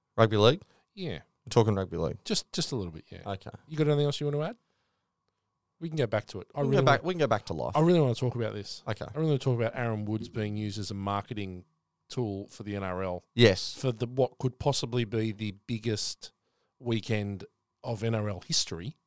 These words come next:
Speaker 1: Mm.
Speaker 2: And they are using Aaron Woods, who is not in the top thirty players in Manly,
Speaker 1: Yes.
Speaker 2: as a marketing tool.
Speaker 1: Yes.
Speaker 2: <clears throat> Now, they've used Campbell Graham,
Speaker 1: Mm-hmm.
Speaker 2: Spencer Leniu,
Speaker 1: Mm-hmm.
Speaker 2: and I don't know who
Speaker 1: Billy Walters.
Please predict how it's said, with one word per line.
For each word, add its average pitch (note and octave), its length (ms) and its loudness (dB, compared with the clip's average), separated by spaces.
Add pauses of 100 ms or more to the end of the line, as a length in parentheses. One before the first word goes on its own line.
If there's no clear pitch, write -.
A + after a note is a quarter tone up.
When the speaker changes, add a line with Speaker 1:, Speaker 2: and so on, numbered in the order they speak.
Speaker 1:
Mm. C3 340 10 (640)
Speaker 2:
And B2 180 0
they A2+ 140 4
are A2+ 60 4
using A2 440 0
Aaron A#2 300 -2
Woods, B2+ 540 2
who E3 160 2
is D#3 140 0
not E3+ 220 0
in F3+ 140 0
the E3+ 60 -2
top - 260 -8
thirty D#3+ 380 0
players G#2 500 -4 (300)
in A#2+ 180 -4
Manly, G2+ 480 -6
Speaker 1:
Yes. G#2 360 4 (720)
Speaker 2:
as A#2+ 120 -4
a C3 60 0
marketing B2+ 480 0
tool. - 320 -12 (100)
Speaker 1:
Yes. - 380 0 (600)
Speaker 2:
<clears throat> - 80 -10 (440)
Now, C#3+ 260 2
they've C3+ 380 6
used C#3 260 0
Campbell C#3+ 300 4
Graham, B2+ 320 2 (360)
Speaker 1:
Mm-hmm. G2+ 200 4 (560)
Speaker 2:
Spencer - 400 -2
Leniu, A#2 560 -2 (320)
Speaker 1:
Mm-hmm. G#2+ 200 0 (120)
Speaker 2:
and C#3 140 -2
I D3+ 80 2
don't F3+ 260 -2
know D#4 140 -2
who F#3+ 400 -2
Speaker 1:
Billy C3+ 280 2
Walters. G#2 600 -2